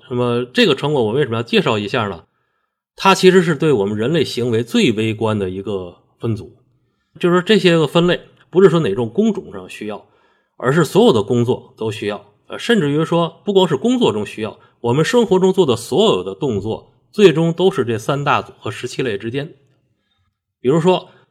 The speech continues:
我们从厨房里拿着一杯水放到桌子上，松开，这个动作叫什么？必须动作中的这个释放动作。我们手机没有电了，我们就拿着这个充电器找那个插头插进去，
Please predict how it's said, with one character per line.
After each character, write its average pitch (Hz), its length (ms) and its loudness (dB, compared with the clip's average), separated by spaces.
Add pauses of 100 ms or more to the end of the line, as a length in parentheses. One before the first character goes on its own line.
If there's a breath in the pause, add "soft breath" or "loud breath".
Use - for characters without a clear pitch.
(420 soft breath)
我 123 180 4
们 170 220 6 (100)
从 156 220 -2
厨 156 160 -4
房 131 160 0
里 117 160 0 (160)
拿 127 180 -2
着 156 80 -2
一 160 80 0
杯 165 160 2
水 104 380 -4 (340)
放 143 220 -2
到 120 100 0
桌 151 180 2
子 127 120 2
上， 110 280 -4
松 180 280 0
开， 165 320 0 (120)
这 147 140 0
个 120 100 2
动 120 220 0
作 110 160 0
叫 107 140 0
什 98 100 -8
么？ 82 100 -16
必 170 220 0
须 165 240 -2
动 143 200 -2
作 113 120 0
中 113 160 -2
的 104 80 -2
这 98 140 -2
个 87 100 -6
释 - 320 0
放 101 240 -2
动 95 160 -8
作。 107 240 -10 (720)
我 127 100 2
们 214 100 6
手 156 180 2
机 180 120 4
没 190 100 6
有 180 100 6
电 175 240 4
了， 123 240 0 (120)
我 113 100 -8
们 143 80 -2
就 151 80 0
拿 123 240 0
着 151 80 -2
这 143 140 0
个 120 340 2
充 151 220 -6
电 151 120 -2
器 143 240 -6
找 104 140 -6
那 123 120 -4
个 127 60 2
插 147 220 -4
头 127 160 -2
插 160 220 -2
进 151 160 0
去， 156 120 -2